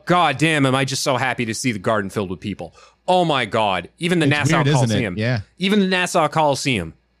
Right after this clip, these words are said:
Speaker 1: I know New York is still behind us in, in things. They're still slowly opening up. But holy shit, it is just so nice to see people in, in the stands again. Uh, that first Bruins game, uh, they played,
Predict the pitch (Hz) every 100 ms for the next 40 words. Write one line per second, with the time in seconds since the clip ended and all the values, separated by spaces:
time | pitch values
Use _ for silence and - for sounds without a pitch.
0 | - 139 160 156 147 143 139 120 - -
1 | - 135 139 131 127 131 110 98 - -
2 | 110 107 107 101 104 95 107 - 131 110
3 | - 127 117 107 107 107 101 107 98 -
4 | - - 135 - 175 147 120 - 135 135
5 | 127 127 - 156 123 120 110 - - 113
6 | 98 107 95 90 85 _ _ - 107 92
7 | 101 98 90 95 - 104 90 85 85 80
8 | 76 - _ _ _ 98 92 92 90 92
9 | 117 127 160 139 110 117 110 117 135 127
10 | 131 135 _ _ _ _ _ _ - 101
11 | 82 76 107 - 127 131 131